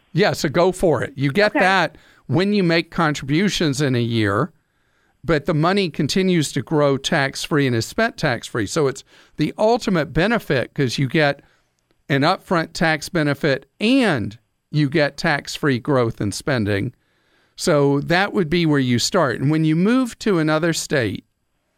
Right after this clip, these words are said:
Speaker 1: if that state has a good plan, do future contributions in that plan moving forward,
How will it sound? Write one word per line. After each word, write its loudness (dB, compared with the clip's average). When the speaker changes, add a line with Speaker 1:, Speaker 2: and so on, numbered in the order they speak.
Speaker 1:
if 2
that 0
state 0
has 0
a 0
good -2
plan, -2
do 0
future 0
contributions -2
in 0
that -2
plan -2
moving 0
forward, 0